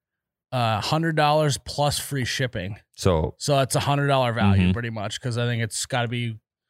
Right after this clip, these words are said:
Speaker 1: twenty bucks to ship it or whatever. But
Speaker 2: Right. So then you just pour your hundred dollars saved into another package. You
Speaker 1: Yeah.
Speaker 2: dou-, you double your
Speaker 1: You
Speaker 2: meat.
Speaker 1: basically
Speaker 2: Double your bundle.
Speaker 1: You doubled your meat.
Speaker 2: Mm-hmm.
Speaker 1: Double or nothing.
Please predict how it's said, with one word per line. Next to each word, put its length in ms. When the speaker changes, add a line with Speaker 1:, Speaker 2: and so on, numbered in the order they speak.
Speaker 1:
twenty 320
bucks 440
to 80
ship 340
it 140
or 120
whatever. 440
But 340
Speaker 2:
Right. 240
So 120
then 80
you 80
just 180
pour 260
your 340
hundred 240
dollars 280
saved 320
into 160
another 240
package. 600
You 100
Speaker 1:
Yeah. 200
Speaker 2:
dou-, 80
you 60
double 320
your 140
Speaker 1:
You 40
Speaker 2:
meat. 180
Speaker 1:
basically 440
Speaker 2:
Double 240
your 120
bundle. 400
Speaker 1:
You 160
doubled 720
your 220
meat. 560
Speaker 2:
Mm-hmm. 120
Speaker 1:
Double 320
or 140
nothing. 600